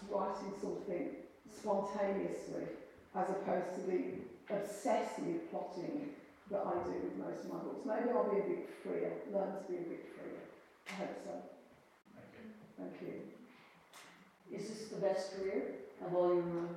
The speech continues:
Speaker 3: careers?
Speaker 1: Oh my God, it's not work. It's not work. Writing is not work. It's the most, I'm the luckiest person in the world. When I think about what some people have to do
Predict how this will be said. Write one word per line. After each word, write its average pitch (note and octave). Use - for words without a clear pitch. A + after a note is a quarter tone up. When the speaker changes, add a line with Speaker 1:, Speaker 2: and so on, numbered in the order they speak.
Speaker 3:
careers? F#3
Speaker 1:
Oh C4
my B3+
God, A#3+
it's -
not G3
work. F3
It's G#3
not A#3
work. G3+
Writing G#3+
is F#3+
not -
work. F#3+
It's -
the G#3+
most, G#3
I'm A3+
the A3
luckiest A3+
person G3
in F#3+
the F#3
world. F#3
When G#3+
I A3+
think B3+
about A3
what -
some C4+
people C4
have G3+
to G3+
do F3+